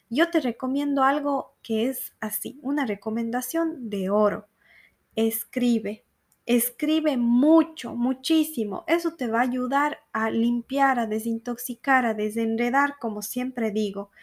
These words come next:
Te aseguro que vas a aclarar tu mente. Bueno,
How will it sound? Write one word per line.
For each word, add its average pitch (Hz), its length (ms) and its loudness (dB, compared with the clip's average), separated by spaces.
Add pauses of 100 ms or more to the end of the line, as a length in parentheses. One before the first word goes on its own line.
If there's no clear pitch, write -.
(140)
Te 302 80 2
aseguro 330 600 4
que 254 120 -8
vas 247 220 0
a 254 60 0
aclarar 240 600 -2
tu 214 120 -8
mente. - 460 -14 (680)
Bueno, 214 380 6